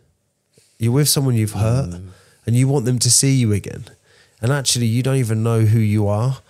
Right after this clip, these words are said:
Speaker 2: No.
Speaker 1: because you, that's all your life's been. And, you know, then there was a few more years of it. And I remember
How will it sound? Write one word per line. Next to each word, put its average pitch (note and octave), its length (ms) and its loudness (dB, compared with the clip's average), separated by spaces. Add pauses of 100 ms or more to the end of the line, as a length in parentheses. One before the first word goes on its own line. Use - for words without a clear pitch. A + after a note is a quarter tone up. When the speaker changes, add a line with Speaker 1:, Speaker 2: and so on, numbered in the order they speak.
(160)
Speaker 2:
No. E2 200 -10
Speaker 1:
because A2+ 300 -2
you, A2 80 -4
that's - 220 -2
all A#2+ 120 0
your A2 140 -2
life's B2+ 300 -2
been. G2 200 -2
And, G2+ 240 -4
you G#2 120 -2
know, G2+ 100 -2
then A#2 140 -2
there A2+ 80 0
was G2 160 -4
a G2+ 40 -2
few A2 260 -2
more G#2 200 0
years G2+ 380 0
of F#2+ 80 -2
it. G2+ 180 -4
And G2 100 -6
I G2+ 80 -4
remember G2+ 540 -2